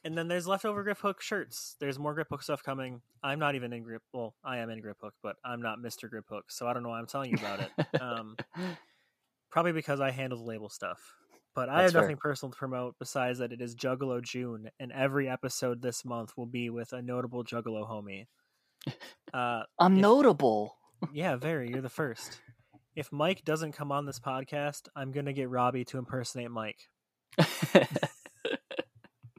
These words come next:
Speaker 2: Ah.
Speaker 1: But, all right, Shmeev, everybody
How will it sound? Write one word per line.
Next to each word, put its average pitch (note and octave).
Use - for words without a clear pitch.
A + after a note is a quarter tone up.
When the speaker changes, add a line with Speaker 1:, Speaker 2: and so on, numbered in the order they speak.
Speaker 2:
Ah. -
Speaker 1:
But, D3
all D3
right, C3
Shmeev, D3
everybody D#3+